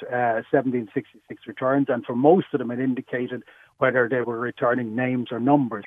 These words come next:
So by checking off our survival rate, and for every single parish that we had information from with the index, we were able to determine whether we had, uh, more or less the complete return or the bones of a complete return, or whether we were just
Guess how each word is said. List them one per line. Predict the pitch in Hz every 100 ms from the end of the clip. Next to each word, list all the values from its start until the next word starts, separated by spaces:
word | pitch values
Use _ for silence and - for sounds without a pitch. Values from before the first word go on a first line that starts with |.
| -
So | 131
by | 123 127 -
checking | 208 202 185
off | 151 135 143 - _ _ -
our | 143 196 202
survival | 196 160 147 147 135 131
rate, | 127 139 147
and | 123 -
for | 131
every | 139 170 190
single | - 160 143
parish | - 135 135 -
that | 117
we | 120
had | 123 127
information | 127 - 127 143 143 123 -
from | 156 143 131 - -
with | 156 190
the | - 160
index, | 185 190 131 123 - -
we | 127
were | 123 135 143
able | 143 139
to | 139
determine | 127 - 147 139 135 127 - _ _
whether | 160 156 143 127 - _
we | 131 151
had, | 143 156 131 123 _ 143
uh, | 127 127
more | 151 160 190 180
or |
less | 151 156 -
the | 143
complete | 135 - 156 202 -
return | 131 - 131 135
or | 123
the | 107
bones | - 143 151 127
of |
a | 113
complete | - 120 151 190
return, | 127 110 117 123
or | 123
whether | 120 127 117
we | 120
were | 120
just | - 135